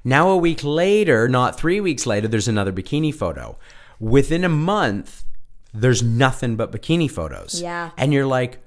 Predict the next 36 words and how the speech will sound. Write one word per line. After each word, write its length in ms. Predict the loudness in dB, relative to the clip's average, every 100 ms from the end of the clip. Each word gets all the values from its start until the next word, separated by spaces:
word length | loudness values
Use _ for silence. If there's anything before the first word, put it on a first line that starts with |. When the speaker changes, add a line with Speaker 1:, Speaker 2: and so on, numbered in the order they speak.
| _
Speaker 1:
"You're, 320 | -4 2 2 2
Speaker 2:
Sucks. 100 | 0
Speaker 1:
you're 300 | 4 6 6
an 80 | 4
Speaker 2:
That's 200 | 2 0
so 100 | -2
Speaker 1:
Instagram 300 | 0 0 0
Speaker 2:
sad. 100 | -2
Speaker 1:
bikini 380 | -2 -4 -2 -6
star." 400 | -2 -2 -2 -2
Well, 420 | 0 0 -2 -10
for 220 | -16 -4 -2
me, 200 | 0 -2
it's 180 | -4 -4
not 180 | -4
sad 320 | -2 -2 -2 -2
that, 160 | -4
yeah, 220 | 2 2 4
it's 180 | 0
sad 360 | 2 2 2 0
that 260 | -4 -4 -12 -16 -18 -20 -18 -18 2
that 180 | 4 6
person's 440 | 4 2 0 -2
gone 340 | 0 0 -2 -4
now. 240 | -8 -8
Speaker 2:
Mm-hmm. 440 | -6 -4 -4 -6 0
Speaker 1:
Like, 180 | 0 0
the 60 |
personality 920 | -4 -2 -2 -2 -2 -2 -2 -4 -4 -6
of 140 | -6
who 160 | -4 -2
that 260 | -2 -4
girl 260 | -4 -2 0
was 380 | 0 0 -2 -4
is 200 | -6 -4
obliterated. 800 | -4 -4 -4 -4 -4 -4 -4